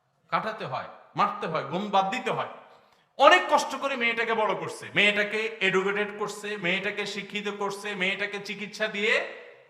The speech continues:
তাকে সুস্থ সবল রাখতে উদ্যোগ নিয়েছে এবং সব ব্যবস্থা করেছে। রেডি হওয়ার পর আপনি এবার রেডিমেড বউটা আস্তে করে বাড়িতে নিয়ে চলে যাচ্ছেন। কি বলেন? উচিত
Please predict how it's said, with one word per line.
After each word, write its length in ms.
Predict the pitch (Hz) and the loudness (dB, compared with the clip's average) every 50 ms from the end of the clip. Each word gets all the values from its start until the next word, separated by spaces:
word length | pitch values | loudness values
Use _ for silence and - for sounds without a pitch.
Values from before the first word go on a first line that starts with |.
| _ _ | _ _
তাকে 220 | - 180 180 - 208 | 2 2 2 2 -6
সুস্থ 340 | - - 202 - - - | -6 -6 -8 -8 -6 -6
সবল 400 | 214 - - 196 190 202 202 202 | -6 -2 0 0 2 2 0 2
রাখতে 540 | 180 190 185 170 - - 208 214 240 240 - - - - - - - - _ _ _ _ _ - | 4 2 2 2 2 -2 -2 -2 -2 -2 -6 -10 -14 -20 -20 -20 -20 -20 _ _ _ _ _ -6
উদ্যোগ 380 | 165 165 151 151 190 208 208 | -6 -6 -4 0 0 2 2
নিয়েছে 640 | 214 214 208 214 208 214 - 214 208 208 - - - - - _ _ | 2 2 2 2 2 0 -2 -4 -6 -6 -8 -14 -18 -20 -20 _ _
এবং 240 | - 196 220 226 - | 4 4 4 4 2
সব 400 | - - 233 233 247 311 311 - | 0 2 6 10 10 10 10 10
ব্যবস্থা 380 | 247 240 240 214 - - 226 | 8 8 8 6 4 4 2
করেছে। 400 | - - 190 160 160 - - 120 - - - - _ _ _ | 2 2 0 -4 -4 -6 -6 -12 -12 -14 -20 -20 _ _ _
রেডি 340 | 151 185 226 240 294 302 285 | 8 8 8 10 8 6 6
হওয়ার 260 | 277 285 285 277 285 | 6 8 8 8 6
পর 280 | 285 277 277 277 262 - 247 | 6 4 4 4 4 4 4
আপনি 240 | 214 202 208 214 | 2 0 2 -4
এবার 180 | 214 208 214 202 | -2 -2 -2 0
রেডিমেড 420 | 180 190 180 202 202 185 175 175 | 0 0 0 0 -4 -4 -4 -4
বউটা 280 | 175 180 180 175 196 180 | -4 -4 -4 -2 -2 -2
আস্তে 280 | 160 135 - - 151 147 | -2 -2 -4 -8 -8 -6
করে 200 | - 147 135 135 | -6 -6 -6 -2
বাড়িতে 300 | 127 123 117 117 117 113 | -2 -2 -2 -2 -8 -10
নিয়ে 180 | 104 104 101 | -10 -12 -12
চলে 180 | - 104 95 - | -12 -14 -14 -14
যাচ্ছেন। 300 | 85 - - - - _ _ - - _ _ _ - _ _ _ _ _ _ _ _ _ _ _ _ _ _ _ _ _ _ _ _ _ _ _ _ _ _ _ _ _ _ _ _ _ _ _ _ | -14 -16 -18 -20 -20 _ _ -20 -20 _ _ _ -20 _ _ _ _ _ _ _ _ _ _ _ _ _ _ _ _ _ _ _ _ _ _ _ _ _ _ _ _ _ _ _ _ _ _ _ _
কি 100 | 180 170 | -6 -2
বলেন? 260 | 165 160 151 135 110 - - - - - - _ _ _ _ _ _ _ _ _ _ _ _ _ - _ _ _ _ _ _ _ _ _ _ _ _ _ _ _ _ _ _ - | 0 0 0 0 -2 -4 -12 -16 -18 -20 -20 _ _ _ _ _ _ _ _ _ _ _ _ _ -20 _ _ _ _ _ _ _ _ _ _ _ _ _ _ _ _ _ _ -10
উচিত 320 | 156 151 - - 226 | -10 -10 -10 -12 -14